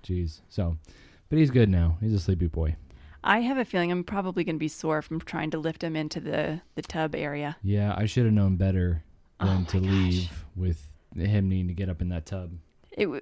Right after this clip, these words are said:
Speaker 2: it would be better if he didn't resist me, but an eighty-pound dog and a hundred forty-pound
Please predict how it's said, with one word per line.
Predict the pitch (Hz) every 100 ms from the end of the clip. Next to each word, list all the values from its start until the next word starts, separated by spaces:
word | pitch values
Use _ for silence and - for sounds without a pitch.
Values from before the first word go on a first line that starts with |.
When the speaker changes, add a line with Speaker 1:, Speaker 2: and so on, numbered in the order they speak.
| -
Speaker 2:
it | 233
would | 277 330
be | 277
better | 202 202 202
if | 175 180
he | - 190 180 165 156 - - 170
didn't | 180 165
resist | 165 160 170 - -
me, | 143 117 - _ - -
but | 165
an | 170
eighty-pound | 202 208 214 208 175
dog | 170 165 151 156 160 - _ _ -
and | 160
a |
hundred | 180 202 185 180
forty-pound | 262 - 233 - - 214 - 220